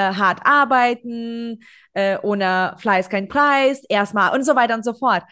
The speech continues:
Und das sind wieder die Glaubenssätze. Und viele, wirklich viele Menschen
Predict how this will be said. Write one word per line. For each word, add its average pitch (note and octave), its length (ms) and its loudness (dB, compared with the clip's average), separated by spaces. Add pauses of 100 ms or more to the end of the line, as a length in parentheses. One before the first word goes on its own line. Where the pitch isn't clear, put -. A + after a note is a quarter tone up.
(160)
Und A#3+ 120 -6
das A#3+ 120 2
sind A#3+ 80 -6
wieder G#3+ 180 -4
die F#3 140 -4
Glaubenssätze. A3 640 -2
Und A3+ 180 -4
viele, B3 760 -2
wirklich G#3 680 -2
viele A#3+ 220 -2
Menschen F#3 400 -8